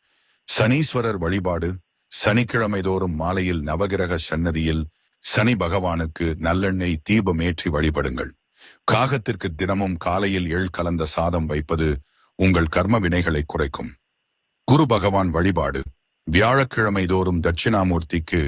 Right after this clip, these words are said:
மஞ்சள் நிற மலர்களால் அர்ச்சனை செய்யுங்கள். கொண்டைக்கடலை மாலை சாற்றி வழிபடுவது உங்கள் திருமண யோகத்தை விரைவுபடுத்தும். அன்னதானத்தின் மகிமை. மீன ராசிக்கு அதிபதி குரு என்பதால், ஏழை எளியவர்களுக்கு உங்களால் முடிந்த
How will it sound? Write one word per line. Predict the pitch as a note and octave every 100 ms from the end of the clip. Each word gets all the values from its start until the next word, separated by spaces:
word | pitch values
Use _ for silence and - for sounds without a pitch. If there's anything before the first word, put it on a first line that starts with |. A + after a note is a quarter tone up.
| D2 -
மஞ்சள் | F#2 G#2+ B2+ C#3+
நிற | A2 G2
மலர்களால் | E2+ F2 F#2 F2 D#2+ E2
அர்ச்சனை | D#2+ - - G2
செய்யுங்கள். | E2 D2+ C#2+ C#2 C2 C2+ _ _ _ - -
கொண்டைக்கடலை | - B2 D3 C3+ A#2+ G#2+ G#2 F#2+
மாலை | E2 F2+ A2+ G#2
சாற்றி | - F#2+ - E2+
வழிபடுவது | E2 F2+ E2 D#2 D#2 E2 D#2 E2 -
உங்கள் | F2+ E2 D#2+
திருமண | G#2+ A#2 B2
யோகத்தை | G#2 F#2+ F2+ D2+ E2+
விரைவுபடுத்தும். | D2+ E2 D#2+ C2+ C2 C2+ C2+ B1 _ _ _ - _ _ _ _ _ _ -
அன்னதானத்தின் | G#2+ C#3+ C#3+ C3+ C3 A#2 G2+
மகிமை. | F2 F2 G2 E2 F#2+ - _ -
மீன | F#2 B2 D3 C3
ராசிக்கு | A2 G#2+ G2+ F2
அதிபதி | F2 F2+ E2 D#2
குரு | D2+ G2+ A2
என்பதால், | E2 D#2 E2+ F#2 F#2+ - _ _ _ -
ஏழை | G2 C3 C#3+ B2
எளியவர்களுக்கு | G2+ G2+ F2+ F2 F2 D#2+ G#2+
உங்களால் | F2+ F2 F2+ E2+
முடிந்த | D#2+ F2 E2